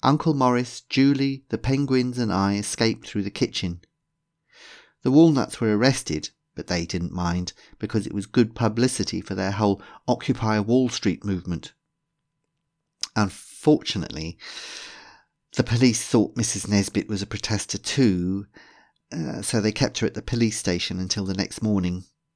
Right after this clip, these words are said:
We decided that maybe it was not a good idea to go back to Spencer, Pen and Gwyn Limited.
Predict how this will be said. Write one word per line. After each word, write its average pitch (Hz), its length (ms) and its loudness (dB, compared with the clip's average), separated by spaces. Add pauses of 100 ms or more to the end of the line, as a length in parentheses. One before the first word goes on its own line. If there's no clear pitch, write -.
(880)
We 180 200 0
decided 101 500 0
that - 200 -4 (340)
maybe 123 240 2
it - 80 -2
was 98 160 -8
not 104 240 4
a - 20 0 (140)
good 95 120 4
idea 85 420 -6
to - 120 -12
go 85 160 -4
back - 300 -4
to - 100 -12
Spencer, 82 480 -6
Pen 76 500 -8
and 92 180 -10
Gwyn 82 280 -4
Limited. 76 520 -14